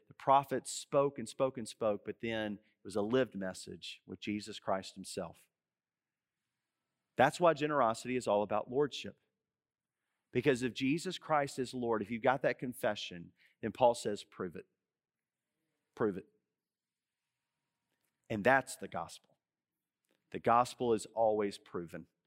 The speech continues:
because he who started a good work in you will bring it on to completion in the day of Christ Jesus.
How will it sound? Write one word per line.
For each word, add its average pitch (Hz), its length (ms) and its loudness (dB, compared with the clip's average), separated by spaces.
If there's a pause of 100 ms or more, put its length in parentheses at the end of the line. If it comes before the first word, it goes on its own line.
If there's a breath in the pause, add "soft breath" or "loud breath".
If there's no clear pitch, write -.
(720)
because 110 760 0 (380)
he 139 340 -2
who 151 120 -2
started 127 380 0
a 107 60 -2
good 120 180 -6
work 117 240 -2
in 107 140 -8
you 98 180 -6
will 107 240 0
bring 104 220 -6
it 98 80 -6
on 87 200 -4
to 87 60 -12
completion 90 500 -10
in 87 60 -14
the 87 80 -10
day 90 180 -4
of 85 60 -12
Christ - 320 -12
Jesus. - 460 -18